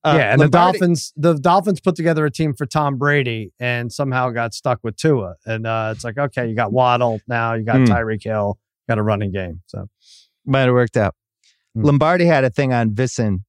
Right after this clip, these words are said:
Speaker 1: about, uh, he wrote a piece about, he called it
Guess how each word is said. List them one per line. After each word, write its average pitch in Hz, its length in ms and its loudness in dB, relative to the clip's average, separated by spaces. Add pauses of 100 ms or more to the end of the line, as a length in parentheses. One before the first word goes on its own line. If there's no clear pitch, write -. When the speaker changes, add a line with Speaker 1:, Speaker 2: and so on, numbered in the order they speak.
(480)
Speaker 1:
about, 110 420 2
uh, 104 420 2 (560)
he 123 180 0
wrote 131 200 4
a 110 60 0
piece 135 320 -2
about, 113 320 0 (400)
he 143 100 0
called 135 300 0
it 120 140 -2